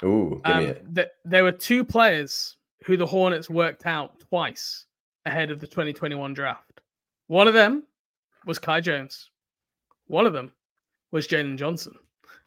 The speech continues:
Speaker 2: Um, that isn't, I don't think, massively public known news, but I feel like we're a few years now. Kai Jones has come and gone.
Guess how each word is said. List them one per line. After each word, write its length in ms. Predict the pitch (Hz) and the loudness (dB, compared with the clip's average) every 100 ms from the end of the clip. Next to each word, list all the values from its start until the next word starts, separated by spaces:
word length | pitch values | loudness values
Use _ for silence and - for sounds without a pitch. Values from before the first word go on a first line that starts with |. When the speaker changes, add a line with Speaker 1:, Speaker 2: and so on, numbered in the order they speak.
| - | -10
Speaker 2:
Um, 300 | 135 131 139 | -8 -8 -2
that 160 | 180 226 | 4 6
isn't, 260 | 302 339 | 4 0
I 120 | 233 214 | 0 2
don't 180 | 262 | 2
think, 200 | 247 220 | 4 2
massively 400 | 175 202 - 185 | 4 2 2 -4
public 320 | 170 196 175 156 | 0 0 0 -2
known 220 | 165 156 | -2 -2
news, 280 | 156 170 - | -2 -2 -4
but 180 | 175 | -2
I 80 | 151 | -2
feel 220 | - 196 | 2 4
like 160 | 180 170 | 6 4
we're 120 | 170 | 0
a 40 | 170 | -4
few 180 | 190 | -2
years 320 | 185 175 165 170 | 2 2 2 -2
now. 360 | 156 165 185 _ _ _ _ _ 156 | -2 -2 -4 _ _ _ _ _ -4
Kai 200 | 185 165 | 0 0
Jones 320 | 180 180 180 | 0 0 -2
has 100 | 170 | -6
come 200 | - 185 | -4 -2
and 100 | 165 | 0
gone. 280 | 156 180 | 0 -2